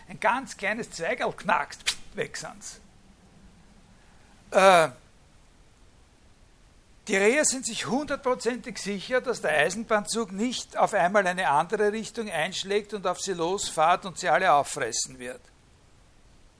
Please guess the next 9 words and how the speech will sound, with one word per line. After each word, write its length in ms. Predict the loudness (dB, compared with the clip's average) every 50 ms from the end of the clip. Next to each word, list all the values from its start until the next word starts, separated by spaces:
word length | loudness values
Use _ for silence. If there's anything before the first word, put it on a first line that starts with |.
| _ -20 _ -20 -20 -20 -20 -20 -20 -20 -20 -20 -20 -20 -18 -8 0
Jetzt 420 | 0 0 0 0 -6 -10 -10 -20 -20 -20 -18 -16 -10
wird 240 | -4 -4 -4 -2 -2
man 100 | -2 -2
natürlich 440 | -2 -2 0 -2 -2 -2 -2 -2
sagen, 480 | 2 2 4 4 4 2 0 -6 -10 -14 -18 -20 -20 -20 -20 -20 -20 -20 -20 -12 -4
äh, 420 | 0 4 6 8 8 8 8 6 4 0 -6 -20 -20 -20 -20 -20 -20 _ _ -20 -20 -20 -20 -20 _ -20 -20 _ -20 _ -20 -20 -20 -20 -20 _ _ _ -20 -20 -20 -16 -12
Gewohnheit 480 | -10 -8 -6 -6 -4 -2 -2 -4 -4
und 140 | -4 -6 -2
Erfahrung. 640 | -2 0 4 6 8 8 8 6 4 -2 -10 -12